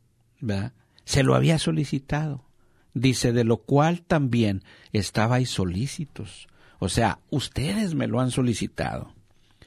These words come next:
¿Por qué, mis hermanos? Porque ellos habían sido circuncidados y habían recibido el Espíritu Santo y estaban pidiendo bajo esa transformación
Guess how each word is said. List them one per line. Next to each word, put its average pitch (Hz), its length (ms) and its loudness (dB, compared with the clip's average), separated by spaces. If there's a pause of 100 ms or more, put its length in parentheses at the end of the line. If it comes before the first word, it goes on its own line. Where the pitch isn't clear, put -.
(420)
¿Por 143 240 4
qué, 156 220 4
mis 127 220 0
hermanos? 98 400 -2
Porque 110 420 -2
ellos 139 360 -4
habían 120 400 0
sido 127 360 0
circuncidados 110 1080 -6 (540)
y 120 180 2
habían 139 580 2
recibido 127 760 2
el 143 80 2
Espíritu 139 600 0
Santo 80 560 -4 (360)
y 131 140 2
estaban 147 460 2
pidiendo 170 800 2
bajo 131 300 0
esa 131 200 -4
transformación 117 840 -4